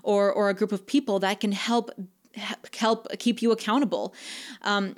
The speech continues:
and of course, you want this person or group to, to be someone who can hold you accountable in, in a nurturing and loving way, in a productive way.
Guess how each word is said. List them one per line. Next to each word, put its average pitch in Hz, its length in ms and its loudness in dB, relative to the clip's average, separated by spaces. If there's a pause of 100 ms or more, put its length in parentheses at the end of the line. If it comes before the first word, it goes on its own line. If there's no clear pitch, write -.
and 226 100 2
of 220 120 0
course, - 460 2 (180)
you 214 180 2
want 233 200 2
this 220 140 -2
person 208 380 -2
or 196 180 0
group 190 440 0
to, 196 260 -2 (200)
to 220 100 0
be 220 180 0
someone 208 340 2
who 202 180 -2
can 180 300 -4 (480)
hold 320 260 4
you 320 120 6
accountable 202 880 2
in, 190 640 -2 (160)
in 226 100 4
a 214 60 4
nurturing 202 720 2
and 185 200 -2
loving 175 380 -2
way, 170 200 0
in 175 80 -2
a 190 60 0
productive 196 500 0
way. 175 180 -2